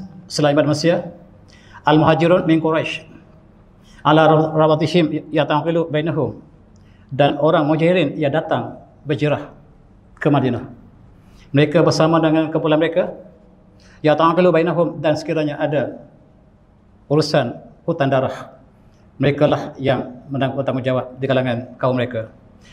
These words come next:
Wa hum yafidun anhum bil ma'ruf wal qist bainal muslim-, bainal mu'minin. Dan mereka lah yang akan membayar ganti rugi dengan baik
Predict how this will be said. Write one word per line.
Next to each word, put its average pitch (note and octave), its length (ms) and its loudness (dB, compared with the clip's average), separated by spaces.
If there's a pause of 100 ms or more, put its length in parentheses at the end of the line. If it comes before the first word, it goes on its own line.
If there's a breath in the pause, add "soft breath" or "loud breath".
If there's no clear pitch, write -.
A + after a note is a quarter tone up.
(140 loud breath)
Wa D#3 160 6
hum E3 160 6
yafidun D#3+ 400 4
anhum E3+ 400 -2 (560 soft breath)
bil D3+ 160 2
ma'ruf F3 400 2
wal C#3+ 160 0
qist - 320 -6 (240)
bainal C3+ 320 -2
muslim-, B2+ 480 -8 (400 soft breath)
bainal C3+ 160 2
mu'minin. B2 480 -4 (420 soft breath)
Dan C3+ 160 2
mereka D#3+ 160 2
lah E3 240 -2
yang D3 240 -4
akan D3+ 320 -4 (640 soft breath)
membayar D3 400 2
ganti D3 160 0
rugi C#3+ 400 -2
dengan C3 240 -4
baik C#3 240 -2